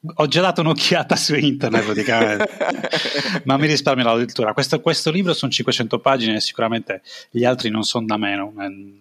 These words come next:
Speaker 1: ho al-, ho
Speaker 2: Mm.
Speaker 1: una pila di roba da leggere sul comodino.
Speaker 2: <laughs>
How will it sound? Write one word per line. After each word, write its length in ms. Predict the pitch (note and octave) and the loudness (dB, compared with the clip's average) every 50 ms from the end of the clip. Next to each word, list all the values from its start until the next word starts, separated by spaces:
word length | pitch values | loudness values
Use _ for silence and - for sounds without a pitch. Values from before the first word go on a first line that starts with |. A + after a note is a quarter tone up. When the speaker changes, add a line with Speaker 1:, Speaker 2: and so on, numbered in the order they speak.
| _ - | _ 0
Speaker 1:
ho 100 | B2 C3 | 2 2
al-, 180 | B2 B2+ B2+ A#2+ | 2 2 0 0
ho 100 | A#2 A#2+ | 0 2
Speaker 2:
Mm. 60 | A#2+ A#2+ | 2 2
Speaker 1:
una 160 | B2+ B2+ C3 | 2 0 0
pila 340 | - - C3 C3+ C3 C3 B2 | 0 2 2 4 6 4 4
di 100 | A#2+ A#2+ | 4 4
roba 240 | A#2+ A#2+ A#2 A#2 | 2 4 4 4
da 160 | A2+ A#2 A#2 A2+ | 2 4 2 2
leggere 380 | A2 A2+ G#2+ G#2 G#2 G#2 G2+ | 0 0 -2 -2 -2 -2 -2
sul 220 | G2 - - G#2+ F#2 | -4 -6 -8 -8 -8
comodino. 440 | - A2+ G#2+ G#2+ G#2+ G#2+ A2 G2+ G2 - | -6 -6 -4 -4 -4 -4 -4 -4 -2 -2
Speaker 2:
<laughs> 80 | G3+ | -2